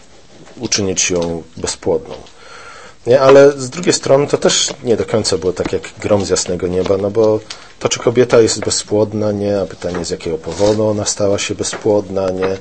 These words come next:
a może to po prostu ze starości, albo może coś jeszcze jej się przydarzyło i nie może mieć dzieci, nie wiadomo, jak to jest, nie? To nigdy nie działało w ten taki prosty, rysunkowy sposób,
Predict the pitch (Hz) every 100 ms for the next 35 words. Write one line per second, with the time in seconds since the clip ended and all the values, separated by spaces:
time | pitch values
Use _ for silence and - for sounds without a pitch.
0 | - - - - 92 90 - 85 - -
1 | - 82 80 - 82 113 - - 104 90
2 | 87 82 80 90 110 113 - 117 107 104
3 | - 113 107 107 107 104 104 104 98 98
4 | 98 92 101 95 117 127 131 123 104 82
5 | - - - - - 117 - - - -
6 | - - 175 180 160 151 135 143 135 107
7 | - 101 98 - 107 117 104 - 101 90
8 | - - - - - 107 107 104 - 101
9 | 90 - 90 - -